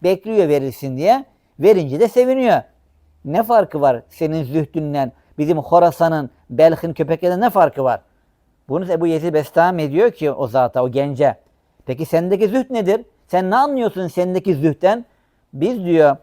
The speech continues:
"kaybettiğimiz vakitte, elimizde olmadığı vakitte Allah'a şükrederiz. Bulduğumuz vakitte de başkalarına dağıtırız. Başkalarını kendimize tercih ederiz.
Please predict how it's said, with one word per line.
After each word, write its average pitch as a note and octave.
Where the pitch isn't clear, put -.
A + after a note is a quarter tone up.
"kaybettiğimiz G#3
vakitte, D3
elimizde F#3
olmadığı G#3
vakitte D#3+
Allah'a E3+
şükrederiz. B3+
Bulduğumuz E3
vakitte D3+
de C3+
başkalarına F3
dağıtırız. A2
Başkalarını F#3
kendimize E3+
tercih C#3
ederiz. A2